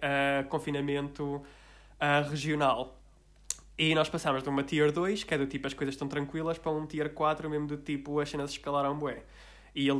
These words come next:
disse a partir do dia vinte e seis, que é dia de boxe, ah, em Inglaterra, ahm, tipo, as pessoas não podem mais abrir. <laughs> Segmentos. E, yeah, ainda consegui ter o Natal fixe, não sei o que é que acontece. A minha manager disse-me do tipo,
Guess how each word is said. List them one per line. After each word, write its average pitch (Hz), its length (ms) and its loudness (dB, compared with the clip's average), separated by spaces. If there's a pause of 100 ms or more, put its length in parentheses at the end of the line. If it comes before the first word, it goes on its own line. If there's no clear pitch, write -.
disse 139 180 0
a - 20 -6
partir - 180 -2
do 135 40 -6
dia 139 120 0
vinte 147 200 -2
e - 20 -6
seis, 180 320 -4
que - 180 -6
é 139 540 2
dia 135 220 0
de 127 40 -6
boxe, - 680 -4
ah, 127 400 2
em 135 140 -2
Inglaterra, 151 760 0 (420)
ahm, 147 920 4 (280)
tipo, 143 240 -2
as 139 80 -2
pessoas 151 160 -2
não 156 80 0
podem 151 180 0
mais 147 220 0
abrir. 147 340 -4 (640)
<laughs> 139 460 -12
Segmentos. - 960 -8 (240)
E, 147 880 0 (1300)
yeah, 135 300 0
ainda 175 180 2
consegui 170 240 -4
ter 143 140 -6
o 131 40 -4
Natal 131 260 -2
fixe, 185 200 -6
não 156 100 -6
sei 175 120 -10
o - 40 -10
que 196 60 -6
é - 40 -6
que 160 80 -10
acontece. 131 360 -8
A 151 60 0
minha 151 80 -2
manager 143 400 -2
disse-me 135 280 -6
do 127 60 -8
tipo, 127 400 -8